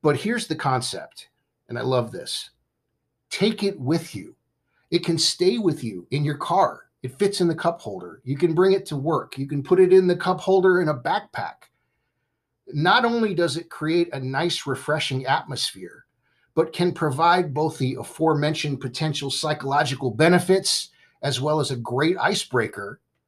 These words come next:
to start a conversation. So go and check them out online.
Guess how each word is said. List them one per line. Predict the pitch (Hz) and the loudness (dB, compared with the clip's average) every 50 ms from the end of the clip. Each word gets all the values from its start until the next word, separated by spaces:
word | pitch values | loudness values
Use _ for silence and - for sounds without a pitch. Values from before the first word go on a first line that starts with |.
| _ _ _ _ _ - | _ _ _ _ _ -10
to | 127 | -8
start | - - - 131 127 135 | -6 -6 -4 -4 -4 -4
a | 131 | -4
conversation. | 127 127 127 123 131 131 - - 180 - - - 202 - - _ _ _ _ _ _ _ _ _ _ _ _ _ _ _ _ _ | -6 -8 -8 -8 -8 -8 -8 -10 -10 -10 -10 -10 -12 -14 -18 _ _ _ _ _ _ _ _ _ _ _ _ _ _ _ _ _
So | - - - 165 143 | -8 -2 0 2 2
go | 127 120 165 196 233 254 247 | 2 4 6 6 6 6 6
and | 196 175 | 4 4
check | 165 - - 196 190 190 - | 4 2 0 0 -2 -2 -2
them | - 185 175 170 | -2 -2 -2 -2
out | - 147 151 151 156 156 - | -2 0 0 0 0 -2 -4
online. | 139 135 143 143 131 123 120 123 123 120 104 98 92 92 143 | -4 -4 -2 -4 -4 -2 -2 -2 -2 -2 -4 -8 -12 -14 -18